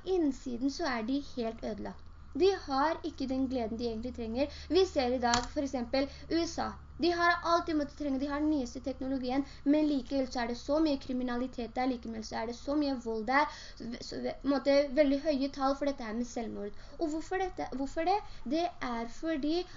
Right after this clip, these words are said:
at de ikke har jobbet, de har ikke stredd for å få skaffet seg den sikkerheten og den indre ro og fred som de egentlig trenger. Og statistikken for angst og depresjon, den er mye, mye høyere i vestlige land enn noen andre steder i verden.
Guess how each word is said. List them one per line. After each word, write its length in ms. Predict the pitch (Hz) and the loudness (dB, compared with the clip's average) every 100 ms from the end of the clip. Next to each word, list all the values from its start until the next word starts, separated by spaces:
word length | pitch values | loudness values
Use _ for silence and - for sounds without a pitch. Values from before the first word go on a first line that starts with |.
| - | -6
at 160 | 269 311 | -4 -2
de 80 | 349 381 370 | -2 0 -2
ikke 220 | - 240 | -4 -4
har 140 | 294 311 | -2 0
jobbet, 300 | 254 277 285 | 2 0 0
de 80 | 302 | -2
har 180 | 269 277 - | -2 -2 -4
ikke 300 | 320 - 277 | -8 -4 -4
stredd 560 | - - 285 339 370 - - - | -4 -2 4 6 4 -2 -10 4
for 100 | 285 | 4
å 80 | 277 | 6
få 100 | 311 | 0
skaffet 480 | 311 311 302 233 240 | 0 -4 -4 -6 -2
seg 160 | 262 277 | 0 2
den 160 | 277 | 2
sikkerheten 800 | - 254 - 220 214 - 294 339 | 0 -8 -6 -4 -4 -2 0 0
og 260 | - - 247 | -2 -4 4
den 80 | 311 320 339 | 4 4 2
indre 400 | 311 233 254 285 | 2 2 2 0
ro 160 | 254 262 | 0 -2
og 80 | 262 | -2
fred 240 | 240 254 | -4 -4
som 160 | 262 254 | -2 0
de 140 | 302 - - | 0 -2 -6
egentlig 480 | 233 208 214 247 240 | -4 -2 -2 -4 -4
trenger. 320 | 214 196 202 - - - | -6 -6 -8 -12 -14 -4
Og 80 | 381 370 | 0 4
statistikken 720 | 370 370 403 - 311 330 349 | 4 4 2 2 -2 0 -2
for 160 | 339 330 - | 2 2 2
angst 240 | 269 277 302 | 0 0 -2
og 80 | 294 | -2
depresjon, 560 | 294 302 311 330 381 381 - - | -2 -4 -4 0 0 -2 -8 0
den 160 | 277 | 2
er 80 | 302 311 | 4 4
mye, 480 | 349 392 359 311 339 | 6 6 6 4 4
mye 240 | 330 285 302 311 | 2 2 0 0
høyere 300 | 269 254 254 | 0 -2 -2
i 20 | 277 | -4
vestlige 320 | - 240 233 247 | -4 -6 -2 2
land 160 | 320 - - 254 | 2 0 -8 2
enn 240 | 285 294 | 4 6
noen 560 | 320 320 269 240 269 285 | 4 4 2 0 -2 0
andre 320 | 262 214 233 | -2 -2 -4
steder 400 | - 220 208 214 | -4 -4 -2 -4
i 0 | |
verden. 320 | 202 190 | -6 -10